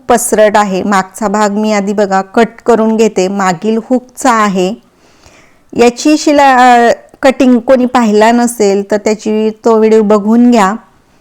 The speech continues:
की जेणेकरून तुम्हाला या ब्लाऊजची मी कटिंग कशी केली ते तुमच्या लक्षात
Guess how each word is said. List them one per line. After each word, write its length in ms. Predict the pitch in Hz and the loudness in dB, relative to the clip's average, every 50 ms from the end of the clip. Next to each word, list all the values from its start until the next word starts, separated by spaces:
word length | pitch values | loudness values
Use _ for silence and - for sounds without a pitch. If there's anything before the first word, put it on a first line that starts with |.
| _ _ _ _ _ _ - | _ _ _ _ _ _ -8
की 60 | - | -6
जेणेकरून 540 | 220 190 226 220 220 240 233 262 240 247 247 | -2 0 2 2 2 2 0 0 0 2 2
तुम्हाला 360 | 240 254 240 226 214 208 208 | 0 0 0 0 0 0 2
या 180 | 208 208 208 208 | 2 2 2 2
ब्लाऊजची 400 | 208 214 220 214 220 208 - 226 | 2 2 2 0 0 -2 -4 -6
मी 100 | 220 220 | -6 -6
कटिंग 340 | 220 220 220 - 226 226 226 | -4 -4 -4 -4 -4 -4 -2
कशी 300 | 226 240 226 - 262 247 | -4 -4 -4 -4 -6 -4
केली 320 | - 240 214 202 196 202 | -2 0 0 0 0 -2
ते 160 | 202 - 233 | -4 -2 -2
तुमच्या 320 | 220 - 214 208 202 - 214 | -2 -2 -4 -4 -2 -2 -2
लक्षात 420 | 247 254 233 233 - - 214 190 | 0 0 -2 -2 -2 -2 -2 0